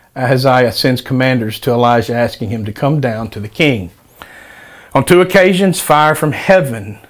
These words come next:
comes down and consumes them all. The third time,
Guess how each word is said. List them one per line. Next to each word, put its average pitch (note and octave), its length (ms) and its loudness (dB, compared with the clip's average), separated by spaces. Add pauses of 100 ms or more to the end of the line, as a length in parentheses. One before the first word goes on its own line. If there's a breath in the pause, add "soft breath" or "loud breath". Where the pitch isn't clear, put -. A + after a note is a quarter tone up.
(540 soft breath)
comes D3+ 260 0
down C3 240 2
and B2 120 -2
consumes C3 600 0
them B2 180 -2
all. A2+ 420 0 (140)
The C3+ 100 -4
third E3+ 400 2
time, F2 380 -10